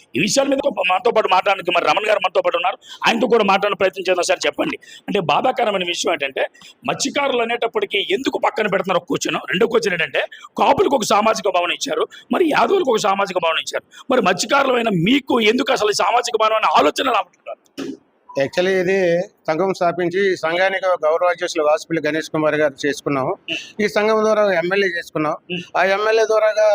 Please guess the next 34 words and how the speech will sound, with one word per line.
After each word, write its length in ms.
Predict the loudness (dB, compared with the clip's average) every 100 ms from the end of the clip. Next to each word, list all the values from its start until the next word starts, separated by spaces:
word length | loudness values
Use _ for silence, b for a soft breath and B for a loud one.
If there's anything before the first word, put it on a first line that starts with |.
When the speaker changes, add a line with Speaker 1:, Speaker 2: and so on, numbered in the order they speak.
| 2
Speaker 2:
ప్రజా 200 | 0 2 2 0
ప్ర-, 140 | 0 0
నాయకుడు 280 | -2 -4 -4 -2
కాబట్టి 300 | 0 -2 -2
ఈ 0 | 0
సంఘానికి 400 | 0 0 0 -2 -2
స్థలం 240 | -2 0 0 -2 -2
ఎలాగైనా 300 | 0 0 0
ఆయన 120 | -2 0
ద్వారాగా 220 | 2 2 -2
మనకి 260 | -4 -4 -4 -8 B B
చేజెక్కించుకుంటామని 840 | -2 0 0 -2 -2 -2 0 0 0
మేము 140 | 0 0
ఆలోచించాం. 460 | 0 -2 -6 -4 -4 -4 -12 -16 -18 _ -6
సంఘం 340 | -2 0 0 0
ప్రతినిధి 360 | -2 -2 0 0 0
అయిపోయిన 260 | 0 0 2
తర్వాత, 280 | 2 2 2 2 2
ఎమ్మెల్యే 240 | 0 -2
అయిపోయిన 220 | -2 -4 -2
సంఘంకు 340 | 0 0 0 0
ఎటువంటి 360 | 0 0 0 0 0 -2
సంఘానికి 340 | -2 0 -2 -2
జాగా 260 | 0 2 2 0
లేదు, 200 | -2 -4 -6 B B -2
ఈ 80 |
విధంగా 500 | 0 0 0 2 0 -2 _ 0
పోరాడుతున్నారని 680 | 2 2 0 -2 0 0 -2
చెప్పి 140 | 0 -2
ఆయన 120 | 0 -2 -4 -12 _ _ _ -4
ఎక్కువ 200 | -2 2 4 4
ఆయన 180 | 2 0 0 0
ఆలోచన 280 | 0 0 0 0
చేసి 240 | 0 -2